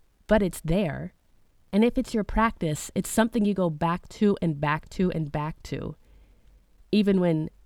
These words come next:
you don't feel like it, even when you don't think you have enough time for it, even when you kind of think it's bullshit. It doesn't matter what you think.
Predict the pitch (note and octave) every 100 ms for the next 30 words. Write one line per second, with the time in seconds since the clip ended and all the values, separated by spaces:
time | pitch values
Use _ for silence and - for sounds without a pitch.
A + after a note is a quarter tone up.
0 | - - E3+ C3+ - - A3 B3 B3 B3+
1 | C4 B3 - - - - - G#3 C4+ A#3
2 | E3+ D3 C#3+ C#3+ D#3+ _ _ _ - G3
3 | F#3+ - G3 G3 E3+ E3+ D3+ C#3+ - F#3+
4 | F#3+ A3 - A#3 A#3 - - _ _ _
5 | - - C4+ D#4+ E4 B3 A3 - G3+ G#3
6 | - A3+ D4 C4 - G3+ C4 A3 D3+ C3
7 | C#3 G3 D#4+ - B2 - - - - -
8 | - _ _ - - A#3+ - B3+ C4+ A3+
9 | G#3 G#3 G3 F3+ D3+ - F#3+ A3+ D4 -